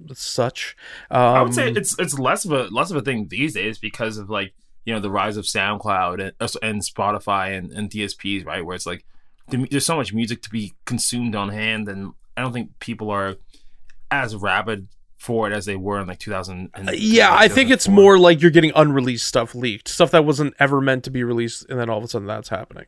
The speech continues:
Speaker 1: Yeah, I think that's fair. A fair assessment.
Speaker 2: I also wonder if people, like, know how to da-, like, people don't download things, I find, as much anymore. Like, I mean, I still do, and, like, I know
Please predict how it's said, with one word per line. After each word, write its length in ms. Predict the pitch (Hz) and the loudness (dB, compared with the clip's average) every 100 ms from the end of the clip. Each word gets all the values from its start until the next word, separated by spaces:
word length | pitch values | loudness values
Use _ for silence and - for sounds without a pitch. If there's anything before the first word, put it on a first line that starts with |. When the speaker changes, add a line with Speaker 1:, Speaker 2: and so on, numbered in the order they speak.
| _ | _
Speaker 1:
Yeah, 240 | 135 117 | -8 -4
I 80 | 120 | -4
think 200 | 117 127 | -6 -8
that's 200 | 110 95 | -8 -12
fair. 320 | - - - _ _ _ _ _ _ | -14 -16 -16 _ _ _ _ _ _
A 80 | 90 | -6
fair 160 | 104 | -6
assessment. 460 | - - - - - _ - | -6 -12 -16 -20 -20 _ -10
Speaker 2:
I 60 | 175 202 | -6 -2
also 240 | 220 240 | -2 0
wonder 240 | 220 220 | 2 2
if 60 | 208 | 0
people, 180 | - 175 | -2 0
like, 140 | 151 | 0
know 260 | 117 120 120 | 0 0 0
how 100 | 123 | 0
to 100 | 120 | -4
da-, 320 | - - 104 - | -4 -2 -2 -2
like, 260 | 123 - | -6 -6
people 220 | - 156 196 | -6 -2 0
don't 240 | 220 107 | -2 -4
download 420 | 113 113 127 101 | -2 -2 -2 -4
things, 200 | 95 101 | -6 -8
I 80 | 98 | -8
find, 240 | - 104 | -4 -4
as 120 | 98 95 | -4 -12
much 160 | 95 | -12
anymore. 440 | 95 92 85 76 98 | -12 -14 -14 -14 -10
Like, 200 | 95 104 | -6 -4
I 80 | 123 | -4
mean, 140 | 120 | -4
I 140 | 104 120 | -2 -2
still 220 | - 131 | -2 -4
do, 240 | 113 123 117 | -4 -4 -4
and, 60 | |
like, 140 | 101 101 | -6 -6
I 80 | |
know 280 | 104 101 104 | -6 -6 -8